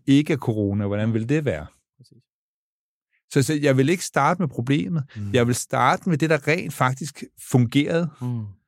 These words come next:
Speaker 1: Fordi det har det med, at når, når man, når, om man er leder eller medarbejder, eller hvad hule man er, hvis man kan få lov til at starte med at fortælle om noget, man er lykkedes med, noget, der fungerer for en,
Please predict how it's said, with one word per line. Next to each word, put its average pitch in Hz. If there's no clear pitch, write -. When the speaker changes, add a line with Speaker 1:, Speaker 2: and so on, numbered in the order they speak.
Speaker 1:
Fordi 156
det 151
har 180
det 185
med, 160
at 139
når, 131
når 131
man, 123
når, 120
om 127
man 127
er 123
leder 143
eller 104
medarbejder, 120
eller 101
hvad 107
hule 131
man 131
er, 104
hvis 127
man 143
kan 123
få 139
lov 165
til 220
at 170
starte 147
med 156
at 131
fortælle -
om 156
noget, 127
man 127
er 113
lykkedes 127
med, 85
noget, 120
der 147
fungerer 131
for 120
en, 98